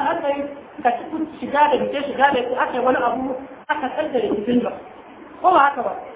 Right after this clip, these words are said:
Sannan an ka zo aka yi kaza, cuku, cuku, cuku, an ka hana biyu.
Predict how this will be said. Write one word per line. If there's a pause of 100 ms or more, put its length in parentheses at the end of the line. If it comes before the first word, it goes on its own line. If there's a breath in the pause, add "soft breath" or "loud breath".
(340)
Sannan
an
ka
zo
aka
yi
kaza,
cuku, (100)
cuku, (120)
cuku,
an
ka
hana
biyu.